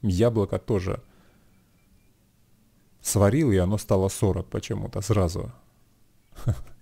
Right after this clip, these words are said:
Ну ладно. А грибов так и, я так и не увидел, чтобы грибы можно было делать. Какой-нибудь грибной соус, например, сделать. Или что там?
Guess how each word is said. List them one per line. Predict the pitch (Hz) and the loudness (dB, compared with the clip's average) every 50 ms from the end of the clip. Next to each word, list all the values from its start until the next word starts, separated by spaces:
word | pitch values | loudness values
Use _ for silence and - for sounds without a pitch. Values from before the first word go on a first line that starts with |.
| - _ _ - - - - - - - - - - - | -20 _ _ -20 -20 -20 -20 -20 -20 -20 -20 -16 -6 -4
Ну | 107 87 104 98 | -2 -2 0 -2
ладно. | 87 85 85 104 110 104 95 95 - _ _ _ - _ _ _ - _ _ - - - | 0 -2 -2 -2 -4 -6 -8 -10 -10 _ _ _ -20 _ _ _ -20 _ _ -20 -12 -4
А | - 107 | -4 0
грибов | 90 107 104 113 131 156 165 165 - | 2 2 2 2 2 2 0 0 0
так | - - 127 - - | -2 -4 -4 0 0
и, | 120 | 0
я | 113 110 107 101 92 98 101 98 | 2 2 2 0 0 -2 -2 -4
так | - - 104 - | -4 -8 -6 -2
и | 120 101 | 0 0
не | 98 98 | 2 2
увидел, | 98 90 85 85 87 - - - - - _ _ _ _ - | 2 2 0 -2 -4 -6 -10 -12 -14 -20 _ _ _ _ -20
чтобы | - - - 101 82 90 | -16 -8 -6 -4 -4 -2
грибы | 85 92 92 92 90 95 | -2 0 0 0 2 2
можно | 90 87 85 - - 87 | 0 0 -2 -2 -4 -4
было | 82 87 85 85 87 87 - - - _ _ - _ _ _ _ _ _ _ _ _ _ _ _ _ _ _ - - - | -2 -2 -2 -2 -4 -6 -8 -12 -20 _ _ -20 _ _ _ _ _ _ _ _ _ _ _ _ _ _ _ -20 -20 -10
делать. | - 95 98 90 82 92 98 - - - - - - - - - - - | -4 -2 0 0 0 -4 -8 -10 -14 -20 -20 -20 -20 -20 -20 -20 -20 -20
Какой-нибудь | - - - - 117 104 87 82 92 85 | -20 -14 -6 -2 -2 0 0 0 0 0
грибной | 85 92 107 113 113 113 117 107 95 | 2 2 2 4 4 2 2 0 0
соус, | - - - - 104 92 90 85 87 - - | -2 -4 -2 0 2 2 2 0 -4 -8 -6
например, | 104 92 90 - 92 90 87 87 87 - | -6 -6 -4 -4 -2 -2 -2 -2 -2 -4
сделать. | - - - 104 101 - - - - - - | -8 -10 -8 -8 -8 -6 -8 -10 -10 -8 -6
Или | 98 95 95 95 92 95 98 - - - - - - | -4 -2 -2 -2 -2 -4 -6 -8 -10 -12 -14 -16 -14
что | 120 - - - 107 | -16 -16 -12 -12 -12
там? | - - - - - 139 | -10 -10 -14 -14 -14 -16